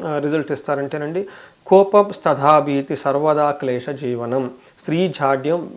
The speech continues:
మేహ రోగాది భృగో సప్తమయ ఫలం" అని చెప్తారు. అంటే వీళ్ళకి కనుక చూసుకుంటేనండి, కొంచెం కోపం జరి-, ఆ, పడే సిచ్యువేషన్లు, తర్వాత భీతి కొలిపే, భయం కొలిపే ఉండే సిచ్యువేషన్లు ఎక్కువగా రావటం,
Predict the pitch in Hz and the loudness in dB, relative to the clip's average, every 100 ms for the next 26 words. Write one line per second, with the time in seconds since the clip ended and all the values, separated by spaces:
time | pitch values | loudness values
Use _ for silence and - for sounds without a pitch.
0 | 226 160 151 165 160 151 143 139 139 139 | -10 -2 2 2 2 2 2 2 2 0
1 | 151 139 139 151 156 131 - 139 131 139 | 0 -2 0 0 -2 -6 -6 -8 -4 -6
2 | 135 127 131 127 117 110 - 120 - 139 | -6 -4 -4 -6 -8 -10 -10 -10 -10 -8
3 | 175 185 - - _ 156 151 147 156 165 | -6 -8 -10 -20 _ -4 -2 0 0 0
4 | 160 147 151 139 143 143 165 175 175 165 | -2 -4 -6 -4 -4 -4 -6 -2 0 0
5 | 160 156 - _ _ - 160 156 165 147 | -2 -4 -12 _ _ -2 0 0 -2 -2
6 | 139 - 180 151 147 - 180 156 156 147 | -4 -4 -2 -2 -4 -4 -4 -2 0 2
7 | 143 147 135 147 139 143 131 135 135 139 | 2 -2 -2 0 -2 -2 -2 -2 0 -2
8 | 139 131 165 170 165 147 139 139 135 143 | -4 -4 -4 -2 0 -2 0 -4 -2 -4
9 | 139 151 139 139 131 127 135 - 143 139 | -2 -4 -2 -2 -2 -4 -8 -6 -4 -4
10 | 135 139 135 135 127 127 135 | -6 -4 -4 -2 -4 -6 -10